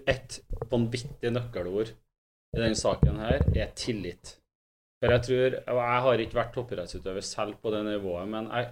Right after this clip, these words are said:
jeg kan forestille meg at hvis utøverne i bredt fellesskap har tillit til at man er omgitt, eh, stort sett i hvert fall, av et system som forvalter at juks ikke forekom-, kan forekomme, eller forekomme,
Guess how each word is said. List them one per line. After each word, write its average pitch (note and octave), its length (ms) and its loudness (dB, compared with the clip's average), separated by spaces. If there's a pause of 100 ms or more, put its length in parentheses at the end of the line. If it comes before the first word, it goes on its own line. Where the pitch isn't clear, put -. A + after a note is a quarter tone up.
(140)
jeg A#2 160 -8
kan C3+ 180 -2
forestille G#2 840 0
meg B2 300 -2
at - 160 -16 (440)
hvis C#3 180 0 (180)
utøverne A#2+ 880 0
i C3 160 0
bredt B2 480 -4
fellesskap A#2 640 0
har B2 180 -2
tillit G#2+ 540 -2
til B2+ 80 4
at A#2+ 140 -2
man B2 120 0
er - 160 -4
omgitt, G2+ 460 -4 (260)
eh, A#2 300 6
stort E3+ 320 0
sett F3+ 220 2
i A#2+ 40 2
hvert - 140 2
fall, F#2+ 200 0 (380)
av B2 240 6
et A#2 140 0
system A#2+ 580 -2
som A#2+ 240 -4
forvalter B2 960 2
at B2 140 -6
juks A#2 420 -4
ikke G#2+ 220 -10
forekom-, G#2+ 560 2 (100)
kan C3 160 -4
forekomme, C#3 560 2
eller B2+ 200 4
forekomme, B2+ 520 2